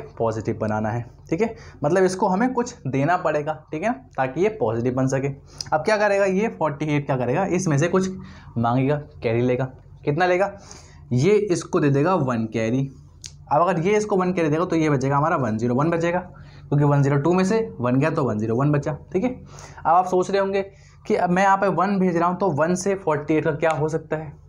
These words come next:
ठीक है, आपकी बात सही है, लेकिन सोचने वाली बात ये है कि ये सिर्फ वन नहीं भेज रहा है, इसका वन इक्वल है हंड्रेड के बराबर, क्योंकि अगर हम यहाँ पे देखें कि ये वन, अ,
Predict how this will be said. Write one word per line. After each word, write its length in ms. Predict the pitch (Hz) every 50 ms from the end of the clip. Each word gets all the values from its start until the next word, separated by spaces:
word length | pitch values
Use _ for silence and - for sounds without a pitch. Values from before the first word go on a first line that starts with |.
| - -
ठीक 120 | 165 165
है, 140 | 214 214 - - - - - - - - - -
आपकी 220 | 131 135 - -
बात 160 | 151 156 156 156
सही 180 | - 170 180
है, 80 | 196 185
लेकिन 300 | 175 165 151 156 190 190 185
सोचने 240 | - 160 147 156
वाली 140 | 156 160 156 151
बात 200 | 156 151 143 165
ये 100 | 190 185
है 140 | 175 185 185 - - - - - - - - -
कि 60 | 156
ये 160 | 160 190 190
सिर्फ 240 | 190 214 214 208 175
वन 140 | 180 202 202
नहीं 220 | 196 202 214 220
भेज 160 | 208 208 196
रहा 140 | 185 165 156
है, 220 | 139 123 113 - - - - - - - - 156
इसका 300 | 165 156 - - 226 214
वन 260 | 190 196 226 240 247 247 - - - - - - - - -
इक्वल 400 | 160 165 156 - 196 214 208 196
है 140 | 185 208 240 - - - - - - - - -
हंड्रेड 600 | - 135 135 143 143 139 135 143 151 147 147 -
के 120 | - 143 139
बराबर, 380 | 123 120 113 110 107 104 104 104
क्योंकि 260 | - - 139 143 170
अगर 160 | 170 165 175
हम 120 | 180 170 160
यहाँ 120 | 147 147
पे 120 | 147 151 147
देखें 340 | 143 180 185 185 185 139 110 - - - - - - - - -
कि 120 | - 180
ये 100 | 190 220 -
वन, 420 | 180 151 135 123 151 160 175 185 180 185 - - - - - -
अ, 40 | -